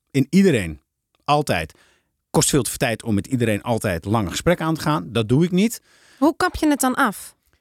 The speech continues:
Speaker 1: Wat? Oh, ja.
Speaker 2: Een interessant gesprek.
Speaker 1: Ehm, nou, eh, als het gaat om kle-, klein sociaal verkeer, ehm, dat kap ik, eh, liever helemaal niet af. En als ik het doe,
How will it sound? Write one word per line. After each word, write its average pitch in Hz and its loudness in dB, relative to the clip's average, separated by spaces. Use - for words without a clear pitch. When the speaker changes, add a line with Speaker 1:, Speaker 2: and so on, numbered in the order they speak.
Speaker 1:
Wat? - -4
Oh, 139 2
ja. 139 2
Speaker 2:
Een 302 0
interessant 320 0
gesprek. - -4
Speaker 1:
Ehm, 240 4
nou, 226 2
eh, - -8
als 180 0
het 185 -2
gaat 202 -2
om 175 0
kle-, 185 0
klein 196 2
sociaal 151 2
verkeer, 214 -2
ehm, 143 4
dat - -2
kap 160 0
ik, - -8
eh, 113 0
liever 143 2
helemaal 123 2
niet 196 2
af. 240 0
En 156 2
als 175 4
ik - -8
het 165 -2
doe, 190 4